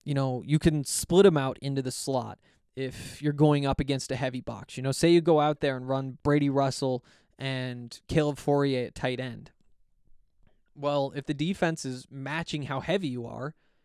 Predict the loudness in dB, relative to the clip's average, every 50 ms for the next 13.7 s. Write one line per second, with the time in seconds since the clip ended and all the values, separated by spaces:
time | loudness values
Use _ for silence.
0 | _ _ -14 -6 -6 -6 -6 2 4 4 4 4 4 4 4 4 4 2 2 2
1 | 0 0 -2 -4 -6 -8 -8 -10 -12 -12 -10 -8 -6 -6 -8 -8 _ _ _ _
2 | _ -12 -8 -4 -4 -2 0 0 0 2 2 2 2 2 2 2 0 0 0 2
3 | 0 -2 0 -2 -6 -10 -10 -12 _ 2 4 6 6 6 4 4 4 2 2 2
4 | 2 0 -2 -4 -8 -10 -8 -8 -8 -8 -10 -12 _ _ _ _ _ _ _ _
5 | _ _ _ _ _ _ _ _ _ _ -4 -2 0 0 0 0 2 2 2 2
6 | 0 2 4 6 6 6 6 4 2 0 0 2 0 2 2 0 -2 -4 -4 -6
7 | -6 -4 -4 -4 -4 -6 -6 -8 -10 -12 -12 -10 -8 -8 -8 -4 -2 0 0 0
8 | -2 -8 -14 -6 -6 -4 -4 -2 -2 -2 -2 -2 -2 -2 -2 -2 -4 -6 -6 -8
9 | -14 -20 -20 _ _ _ _ _ _ _ -14 -8 -6 -4 -4 -4 0 0 0 2
10 | 4 4 2 4 4 2 0 0 0 2 2 2 2 2 0 0 -2 -2 0 2
11 | 2 2 2 0 -2 -2 0 0 0 0 0 0 2 2 4 2 2 0 -2 -8
12 | -10 -6 -4 -4 -4 -4 -4 -6 -6 -4 -2 -2 -2 -2 -4 -6 -8 -12 -14 -14
13 | _ _ _ _ _ _ -14 -14 -14 -12 -14 -16 -18 -20